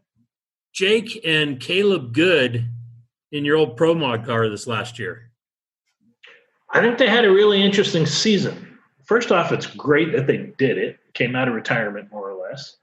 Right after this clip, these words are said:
Speaker 1: Yep.
Speaker 2: Uh, fa-, father and son is always awesome.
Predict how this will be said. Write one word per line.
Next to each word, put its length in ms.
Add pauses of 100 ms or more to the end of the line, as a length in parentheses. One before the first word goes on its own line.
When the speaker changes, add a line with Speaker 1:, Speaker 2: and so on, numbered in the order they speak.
(360)
Speaker 1:
Yep. 300
Speaker 2:
Uh, 300 (120)
fa-, 280
father 280
and 120
son 220
is 120
always 240
awesome. 460